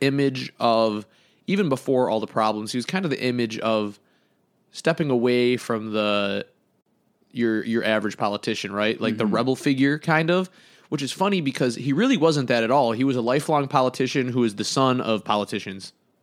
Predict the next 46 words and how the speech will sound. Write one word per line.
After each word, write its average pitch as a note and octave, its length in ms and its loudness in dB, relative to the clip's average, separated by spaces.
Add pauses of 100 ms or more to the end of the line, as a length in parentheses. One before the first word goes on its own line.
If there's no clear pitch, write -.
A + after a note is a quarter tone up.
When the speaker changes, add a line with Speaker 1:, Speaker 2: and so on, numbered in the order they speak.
(200)
Speaker 2:
Exactly. A#2+ 580 -6 (920)
So, E3 440 4 (360)
yes. - 380 2 (160)
So D#3+ 300 4
he E3+ 140 2
had G#3+ 100 2
begun E3 240 2
his, D3 340 -4 (140)
or C#3 120 -4
he D3+ 200 -2
had D3+ 180 0
begun C3 320 0
his B2 220 -6
first F3+ 280 -6
term D3+ 200 -4
as B2 100 -6
mayor, A#2 380 -6 (180)
and C#3 80 -4
he C3+ 60 0
had C#3 100 0
actually E3 300 0
received C#3 380 -4
the A#2 80 -4
nickname A#2 500 -4
the - 160 -8
Hip - 240 -6
Hop - 240 -4
Mayor. A2+ 340 -8 (300)
He - 80 -6
was C3 120 -4
rocking C#3 280 0
a A#2 60 -2
diamond D3 420 2
stud C3+ 240 0
earring C3 320 0
since B2+ 200 -6
he G#2+ 60 -8
started, A2 460 -4
and A2 360 -8 (320)
he D4 120 -2
was F4+ 100 0
pretty A3+ 240 -4
cool - 380 0 (920)
until C3 280 0
he G2+ 80 -2
wasn't. - 300 -8